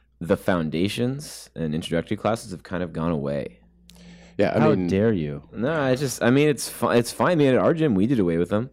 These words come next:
Speaker 3: Really?
Speaker 2: We don't
Speaker 1: It's,
Speaker 2: have them
Speaker 1: it's
Speaker 2: at
Speaker 1: you come in, and then the, I mean, definitely you get more attention, and the coach can kind of assess you on the fly.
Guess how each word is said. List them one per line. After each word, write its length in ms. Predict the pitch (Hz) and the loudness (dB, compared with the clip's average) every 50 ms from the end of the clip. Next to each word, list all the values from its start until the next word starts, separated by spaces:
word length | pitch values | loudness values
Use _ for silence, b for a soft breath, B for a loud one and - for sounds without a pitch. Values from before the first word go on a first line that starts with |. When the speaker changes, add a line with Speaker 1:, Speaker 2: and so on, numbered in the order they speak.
| _ _ _ | _ _ _
Speaker 3:
Really? 220 | - 120 143 170 | 0 2 4 4
Speaker 2:
We 40 | 202 | 4
don't 120 | - - - 110 | 4 4 4 4
Speaker 1:
It's, 80 | 107 | 2
Speaker 2:
have 100 | 107 90 | 2 2
them 100 | 92 90 | 0 0
Speaker 1:
it's 160 | 87 104 - | 0 0 2
Speaker 2:
at 20 | - | 2
Speaker 1:
you 100 | 117 107 | 2 2
come 300 | - - 110 117 123 110 | 2 2 2 2 4 4
in, 320 | 101 110 127 151 165 b b b b b b b - | 4 2 2 0 -2 b b b b b b b -2
and 240 | 95 101 98 98 | 0 2 4 4
then 380 | 98 98 95 95 90 85 - - _ _ | 4 4 4 2 0 -2 -4 -8 _ _
the, 240 | 80 82 90 73 - - _ _ 85 | -6 -4 -4 -4 -6 -12 _ _ -2
I 40 | 92 | 0
mean, 260 | 101 98 90 78 80 | 0 0 0 -2 0
definitely 360 | - 101 104 - - 113 95 | 0 0 0 2 0 0 0
you 100 | 87 85 | 0 0
get 240 | 82 95 - - - | 0 -2 -2 -2 -6
more 340 | - 64 80 85 92 92 85 | -8 -6 -2 0 0 0 -2
attention, 440 | 73 - 95 101 104 - 78 71 | -2 -4 -6 -6 -4 -6 -8 -8
and 120 | 73 78 76 | -6 -6 -6
the 80 | 76 | -8
coach 300 | 71 - - 85 85 - | -8 -4 -4 -4 -4 -4
can 100 | - - | -6 -12
kind 160 | 71 - 82 80 | -8 -6 -6 -4
of 60 | 76 | -4
assess 400 | 71 71 - - 80 82 - - | -6 -6 -6 -6 -6 -6 -6 -6
you 120 | 80 78 78 | -6 -6 -6
on 100 | 76 69 | -6 -8
the 60 | 62 | -12
fly. 540 | - - 78 76 82 82 73 65 69 76 | -12 -10 -8 -6 -6 -6 -6 -8 -12 -16